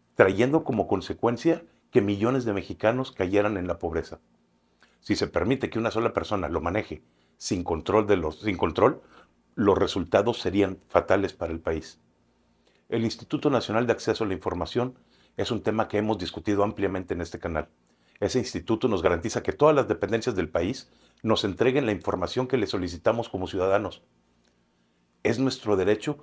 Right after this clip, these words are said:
porque es nuestro dinero el que gastan los políticos. Antes del inai, la información que salía del gobierno era escasa y normalmente falsa, porque no había cómo darle seguimiento. Si este instituto desaparece,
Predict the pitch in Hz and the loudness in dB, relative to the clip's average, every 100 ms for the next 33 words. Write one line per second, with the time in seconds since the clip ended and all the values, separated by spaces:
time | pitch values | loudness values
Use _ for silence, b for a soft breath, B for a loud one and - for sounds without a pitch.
0 | B B 110 - 117 113 - 104 98 151 | B B -2 2 2 2 -2 -2 0 -2
1 | - 170 107 92 87 147 - b b 110 | -4 -2 -2 0 0 0 -6 b b -6
2 | - 101 107 120 101 - 113 117 - - | -2 0 0 0 -2 -2 -4 -6 -10 -10
3 | - _ _ _ _ _ _ _ 98 98 | -12 _ _ _ _ _ _ _ -6 0
4 | 135 120 98 92 139 - b b - 98 | 4 4 4 2 0 -2 b b 4 4
5 | 92 101 90 82 - 147 165 - 104 127 | 4 0 0 -2 -2 0 0 0 2 4
6 | 135 107 107 113 123 107 - - 123 190 | 4 2 2 2 2 2 0 0 2 2
7 | 214 _ - 95 82 85 107 101 101 - | -2 _ -4 -2 -2 -2 -2 -2 -4 -4
8 | 92 92 87 - _ _ _ _ _ _ | -2 -2 -6 -14 _ _ _ _ _ _
9 | - 202 - 127 135 135 127 120 113 117 | -2 0 0 0 2 0 0 0 0 -2
10 | 98 92 98 104 113 - b b b b | -6 -4 -4 -6 -10 -12 b b b b
11 | - - 110 156 - 170 - 104 113 110 | -8 2 4 4 2 -2 -2 -2 -2 2
12 | 110 - - 82 85 147 | 2 2 -2 0 0 -4